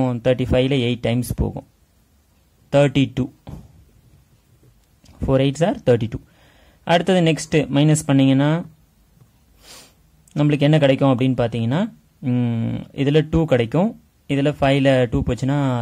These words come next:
த்ரீ கிடைக்கும். நெக்ஸ்ட் இங்க ஜீரோ,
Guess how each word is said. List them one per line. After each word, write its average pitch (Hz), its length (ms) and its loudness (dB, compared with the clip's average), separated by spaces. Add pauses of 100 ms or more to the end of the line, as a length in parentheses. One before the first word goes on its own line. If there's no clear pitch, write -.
(140)
த்ரீ 123 120 -4 (120)
கிடைக்கும். 98 280 -10 (540)
நெக்ஸ்ட் 165 340 -2 (720)
இங்க 127 140 0 (140)
ஜீரோ, 127 280 2